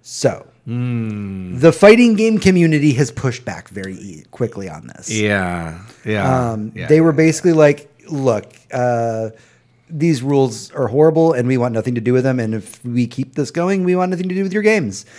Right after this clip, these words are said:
Speaker 1: And that's a really hard mark considering around the time that this news was dropped is the exact same time they dropped that Street Fighter Six news that everybody got excited
Speaker 2: Yeah,
Speaker 1: about.
Speaker 2: Ryu's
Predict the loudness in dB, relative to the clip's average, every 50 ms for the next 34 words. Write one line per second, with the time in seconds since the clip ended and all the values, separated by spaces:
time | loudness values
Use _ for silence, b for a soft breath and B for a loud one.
0 | B B B B B -2 0 2 2 2 2 2 0 2 0 -2 -2 -2 -2 -2
1 | -2 0 2 4 4 4 2 0 0 0 0 -2 -4 -6 -6 -4 -2 -2 -2 -2
2 | -2 -2 -4 -2 -2 -4 -4 -4 -4 -6 -6 -4 -6 -4 -4 -6 -6 -4 -2 -2
3 | -2 -2 -2 -4 -8 -14 -8 -2 0 0 0 0 -2 -6 -8 -6 -4 -4 -4 -2
4 | -4 -6 -8 -8 -4 -2 -2 -2 -4 -6 -12 -10 -8 -6 -6 -6 -6 -8 -6 -6
5 | -6 -6 -6 -6 -4 -2 -2 -2 -2 -4 -6 -10 -10 -8 -6 -6 -4 -2 -2 -4
6 | -2 -4 -6 -8 -8 -10 -8 -6 -6 -4 -4 -2 0 0 0 2 2 0 2 2
7 | 0 0 0 2 2 4 6 6 6 6 8 8 6 6 6 6 4 4 2 0